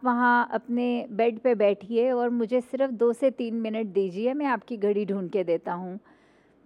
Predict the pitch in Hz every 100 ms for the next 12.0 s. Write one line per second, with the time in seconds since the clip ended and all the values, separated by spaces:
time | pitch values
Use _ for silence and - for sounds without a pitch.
0 | _ _ - 269 269 262 - _ - 226
1 | 262 247 247 247 - 262 - 262 254 226
2 | - _ _ _ _ _ _ _ _ _
3 | 220 233 233 247 240 - 254 202 220 220
4 | 208 - 220 214 233 240 254 233 214 -
5 | 226 240 185 190 190 - 254 240 247 214
6 | 190 _ _ _ _ _ _ _ 285 277
7 | 254 247 247 302 285 311 302 269 - _
8 | _ - 254 269 262 254 269 269 226 233
9 | - 233 262 226 214 247 247 262 254 240
10 | - 262 233 - 262 269 208 214 233 240
11 | 214 208 214 185 185 226 233 233 196